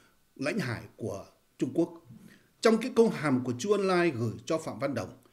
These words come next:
trong đó Chu Ân Lai có xác nhận chủ quyền của Trung Quốc, kể cả hai quần đảo Hoàng Sa và Trường Sa. Lúc đó Trung Quốc tuyên bố cái lãnh hải của Trung Quốc là mười hai hải lý. Và khi Phạm Văn Đồng trả lời và đã xác nhận chủ quyền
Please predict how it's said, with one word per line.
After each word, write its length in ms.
trong 180
đó 340
Chu 140
Ân 140
Lai 280
có 80
xác 280
nhận 280
chủ 220
quyền 200
của 140
Trung 220
Quốc, 220
kể 200
cả 260
hai 280
quần 140
đảo 220
Hoàng 260
Sa 200
và 160
Trường 160
Sa. 240
Lúc 180
đó 280
Trung 200
Quốc 180
tuyên 160
bố 240
cái 120
lãnh 160
hải 280
của 60
Trung 180
Quốc 240
là 60
mười 200
hai 280
hải 200
lý. 220
Và 100
khi 180
Phạm 200
Văn 140
Đồng 240
trả 120
lời 200
và 120
đã 200
xác 380
nhận 120
chủ 200
quyền 200